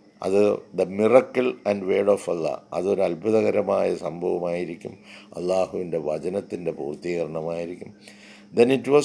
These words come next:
only natural that God ordained all his angels."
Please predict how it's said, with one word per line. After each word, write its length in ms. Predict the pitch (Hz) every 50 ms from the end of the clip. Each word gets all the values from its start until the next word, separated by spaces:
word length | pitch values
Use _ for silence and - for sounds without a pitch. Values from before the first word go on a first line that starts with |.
| - -
only 340 | 123 123 131 143 147 151 147
natural 580 | 127 113 113 117 123 127 127 - 147 127 113 110 104
that 240 | 101 104 92 - 98 90
God 260 | 82 95 104 104 98
ordained 540 | 92 95 95 95 92 95 101 104 101 95 95
all 320 | 90 95 98 101 107 104 98 -
his 300 | 95 82 - - 85 82
angels." 320 | 80 78 71 65 62 -